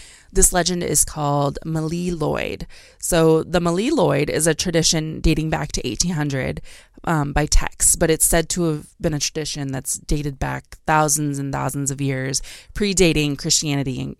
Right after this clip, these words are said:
and Christmas entirely. The Mali Lloyd is essentially a horse skull on a pole, decorated with lots of ribbons, glass balls fixed into the eye sockets and, of the skull, and a white sheet attached to the skull,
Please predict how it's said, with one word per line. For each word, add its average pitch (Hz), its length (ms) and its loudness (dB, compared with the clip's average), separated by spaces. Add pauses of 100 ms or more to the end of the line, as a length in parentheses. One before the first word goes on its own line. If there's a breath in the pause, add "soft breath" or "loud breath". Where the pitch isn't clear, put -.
and 147 200 -6
Christmas 143 360 -4
entirely. 127 600 -10 (640 loud breath)
The 175 240 4
Mali 196 360 0
Lloyd 156 380 2
is 156 240 0
essentially 160 520 0
a - 100 2
horse 220 360 2
skull 147 640 4
on 165 140 2
a 190 80 0
pole, 151 580 -4 (420 soft breath)
decorated 175 540 0
with 147 140 -2
lots 147 300 0
of 180 120 -4
ribbons, 151 680 0 (180)
glass 160 360 0
balls 156 520 4
fixed - 400 -6
into 180 220 -4
the - 120 -6
eye 151 160 -2
sockets - 800 -4 (520 loud breath)
and, 156 540 -2 (220)
of 160 200 -2
the 170 80 0
skull, 131 400 -2 (340 loud breath)
and 160 360 2
a 160 80 6
white 160 380 4
sheet - 420 4
attached - 540 0
to - 100 0
the 165 100 0
skull, 143 460 2